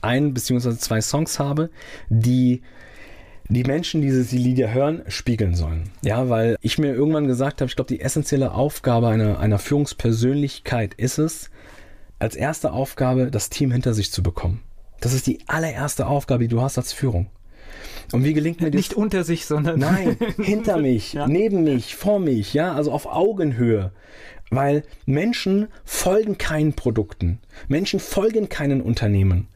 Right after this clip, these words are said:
Speaker 1: Menschen folgen Menschen.
Speaker 2: Hm.
Speaker 1: Der Hauptgrund, warum Menschen ihren Arbeitsplatz kündigen, ist der Vorgesetzte.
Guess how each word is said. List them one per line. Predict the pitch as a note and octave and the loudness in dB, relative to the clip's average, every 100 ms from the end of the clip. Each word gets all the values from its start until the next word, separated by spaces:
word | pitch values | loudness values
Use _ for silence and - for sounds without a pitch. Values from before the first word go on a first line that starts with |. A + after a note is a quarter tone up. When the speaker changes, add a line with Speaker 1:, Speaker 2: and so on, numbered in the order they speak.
| - - - | -20 -10 -2
Speaker 1:
Menschen | C3 E3+ A3 - | 0 2 0 0
folgen | E3 - F#3 E3+ | -2 0 2 2
Menschen. | C#3+ G3+ G#3 - A2 | 2 0 -4 -6 -6
Speaker 2:
Hm. | - A#2 A#2+ - - D3 | -10 -14 -14 -16 -4 -2
Speaker 1:
Der | C3 - | -2 -2
Hauptgrund, | B3+ B3+ - F#3+ A3 G#3 | -4 -4 -4 0 0 2
warum | C#3 C#3 C#3 | 0 2 2
Menschen | F3 A3 - F3 | 2 -2 0 2
ihren | D#3 C#3+ | 2 0
Arbeitsplatz | F#3 F#3+ A3 - - - | -2 -2 -2 -2 -2 -2
kündigen, | - A#3+ A#3 C#3 G2+ G2 - _ - - | 0 2 4 2 0 -2 -8 _ -20 -6
ist | - - | -4 -2
der | C3 | -2
Vorgesetzte. | A#3+ A3 A#2 F2+ - F#2 | -2 0 0 -4 -4 -8